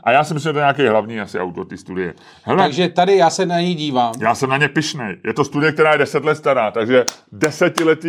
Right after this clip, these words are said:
Speaker 1: výročí. A Luďku, v rámci desetiletý výročí, tohle to by si měl uznat, jo. A to znamená, <laughs> můžeš už to trošku personalizovat, tu historku. Přišel domů a manželka mu říká: "Hynku, <laughs> co jsi dneska dělal v práci?"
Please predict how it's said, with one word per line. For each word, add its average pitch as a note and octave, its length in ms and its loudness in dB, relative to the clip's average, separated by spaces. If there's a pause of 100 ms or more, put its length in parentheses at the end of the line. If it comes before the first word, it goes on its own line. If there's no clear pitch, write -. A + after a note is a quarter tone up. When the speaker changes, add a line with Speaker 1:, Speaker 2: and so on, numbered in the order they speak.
Speaker 1:
výročí. B2 640 -2 (280)
A G#2+ 120 0
Luďku, E3 240 0
v D3 60 0
rámci D#3 280 2
desetiletý D3+ 460 2
výročí, C#3+ 420 -2 (140)
tohle C3 220 4
to C3 80 2
by B2+ 80 2
si C3 120 -6
měl B2 180 -4
uznat, G#2+ 440 -6
jo. F#2 200 -4
A A2+ 200 0 (160)
to C#3+ 120 0
znamená, D3 340 2 (300)
<laughs> - 260 -18
můžeš D3 400 2
už F3 120 -4
to F3 300 0
trošku D3+ 300 -2
personalizovat, F3 580 0
tu C#3+ 60 -2
historku. A#2 560 -4
Přišel D3+ 360 0
domů B2+ 380 0
a C#3 80 4
manželka B2 440 0
mu C3 60 -2
říká: C3+ 220 2
"Hynku, G3 500 2 (600)
<laughs> - 720 -4
co - 100 -16
jsi - 180 -10
dneska G3+ 300 2
dělal F#3+ 280 6
v F3+ 60 -8
práci?" F3+ 600 2